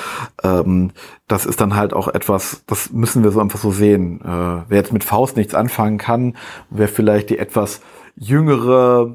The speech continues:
äh, Musikkultur kennt, jünger in Anführungsstrichelchen, also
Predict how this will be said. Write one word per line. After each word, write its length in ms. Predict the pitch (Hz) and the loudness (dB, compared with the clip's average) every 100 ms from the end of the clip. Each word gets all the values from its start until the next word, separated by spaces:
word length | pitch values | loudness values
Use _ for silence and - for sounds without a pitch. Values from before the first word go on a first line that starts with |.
| - | -6
äh, 360 | 120 113 120 | 0 2 2
Musikkultur 1080 | 120 117 123 113 151 202 - 135 139 165 147 | 0 -4 -6 0 0 0 2 2 2 2 2
kennt, 560 | 143 143 151 147 139 - - - | 2 0 0 -2 -8 -16 -18 -12
jünger 380 | 95 92 87 | -8 -6 -6
in 60 | 85 | -6
Anführungsstrichelchen, 920 | 87 90 87 82 - 87 90 - 87 | -8 -8 -8 -10 -12 -10 -10 -10 -4
also 440 | 110 120 113 110 | 0 0 2 0